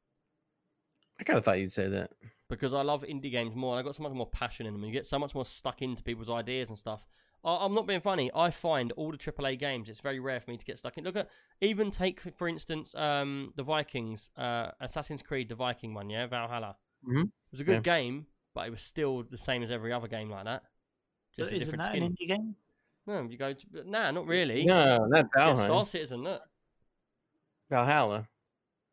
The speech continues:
Speaker 1: That's a triple A big time. Assassin's Creed. So, yeah, but see, if you're really into the Assassin's Creed thing, which I am, then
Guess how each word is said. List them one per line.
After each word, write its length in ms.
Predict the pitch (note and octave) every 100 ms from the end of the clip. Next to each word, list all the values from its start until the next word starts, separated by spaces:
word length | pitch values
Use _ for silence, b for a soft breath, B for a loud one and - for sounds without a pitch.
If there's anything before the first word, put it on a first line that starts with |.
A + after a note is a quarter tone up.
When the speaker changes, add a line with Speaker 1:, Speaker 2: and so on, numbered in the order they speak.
| _
Speaker 1:
That's 140 | C3+ C3
a 40 |
triple 320 | A2 C3 B2 A#2+
A 60 |
big 240 | A#2 C#3 C3
time. 300 | A2 F#2+ G2+
Assassin's 420 | G#2+ D#3 D3 C3+
Creed. 260 | - F#2 G#2 _ b _ _
So, 540 | - D3 C3+ B2+ B2 - _ _ _ - -
yeah, 140 | G3+ D3+
but 120 | C#3
see, 160 | E3+
if 80 | D#3
you're 140 | F3+ F#3+
really 240 | F3 D3+
into 160 | D3 B2+
the 80 |
Assassin's 500 | B2 D3+ C3+ A#2+ G#2+
Creed 300 | - G3 G3 -
thing, 380 | F#2+ G2 A2 G#2
which 200 | G#2 A#2+
I 160 | D#3
am, 300 | G#2 F#2+ G#2 -
then 340 | G#2 G2+ G2